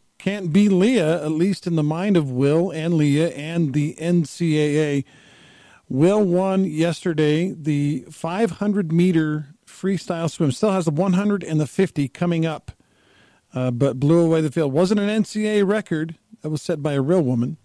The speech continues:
but it was, uh, good enough to win by a long shot in this year's race. How do you feel about that? Well, here's how some of the parents feel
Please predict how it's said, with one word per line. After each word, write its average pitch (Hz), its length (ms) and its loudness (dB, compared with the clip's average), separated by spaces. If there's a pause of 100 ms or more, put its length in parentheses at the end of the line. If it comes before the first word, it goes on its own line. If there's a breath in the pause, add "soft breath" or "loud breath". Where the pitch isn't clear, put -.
(120)
but 135 260 -4
it 139 180 -2
was, 156 420 0
uh, 143 480 -2 (520)
good 160 140 2
enough 170 200 0
to 135 120 -2
win 147 280 0
by 143 180 -4
a 127 100 -4
long 131 340 2
shot 117 440 -4 (680 loud breath)
in 123 240 2
this 139 260 -2
year's 123 300 0
race. 120 560 -2 (560 loud breath)
How 156 140 -6
do 160 80 0
you 151 100 0
feel 185 280 -2
about 165 320 -2
that? 160 200 0
Well, 160 140 0
here's 202 280 2
how 226 140 -2
some 208 260 -2
of 170 60 2
the 170 80 4
parents 240 600 -2
feel 110 520 -4